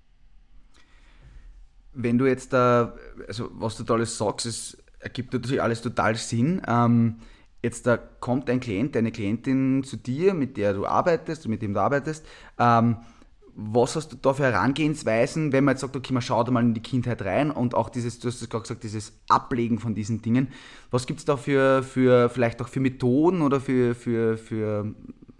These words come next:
ja, für, für Dinge, die du verwendest, damit du da unterstützen kannst dabei, dass man solche Dinge auch irgendwo auch los wird einmal?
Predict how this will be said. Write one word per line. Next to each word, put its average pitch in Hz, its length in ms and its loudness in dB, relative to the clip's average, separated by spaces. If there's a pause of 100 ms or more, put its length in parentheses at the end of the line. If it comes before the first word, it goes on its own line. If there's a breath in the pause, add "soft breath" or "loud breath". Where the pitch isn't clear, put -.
(160)
ja, 117 220 0
für, 110 240 -4
für 117 120 -6
Dinge, 135 240 -2
die 135 100 -2
du 123 80 -4
verwendest, 123 560 0 (400 loud breath)
damit 135 300 2
du 147 60 0
da 135 100 6
unterstützen 131 580 2
kannst 113 260 -2
dabei, 104 220 -2
dass 104 140 -6
man 113 100 -2
solche 107 220 -8
Dinge 104 280 -2
auch 101 120 -4
irgendwo 104 240 -2
auch 95 160 -2
los 110 260 -2
wird 98 160 -4
einmal? 85 300 -8